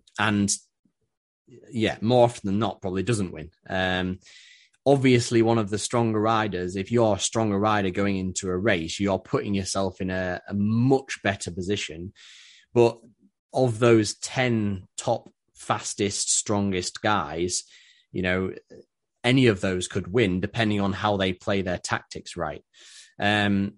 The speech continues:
and th-, there's loads more to crit racing and road racing than, than any of the other disciplines or, or sports.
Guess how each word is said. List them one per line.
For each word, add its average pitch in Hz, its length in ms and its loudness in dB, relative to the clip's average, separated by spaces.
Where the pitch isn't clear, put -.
and 107 160 0
th-, 107 180 -2
there's 104 220 -2
loads 120 500 6
more 107 280 0
to - 140 -12
crit - 220 -6
racing 95 320 -6
and 95 80 -4
road 104 220 2
racing 87 460 -4
than, 87 440 -4
than 90 420 -4
any 113 280 2
of 92 160 0
the 95 140 0
other 110 120 0
disciplines 90 720 -6
or, 90 260 -2
or 90 160 -2
sports. - 680 -2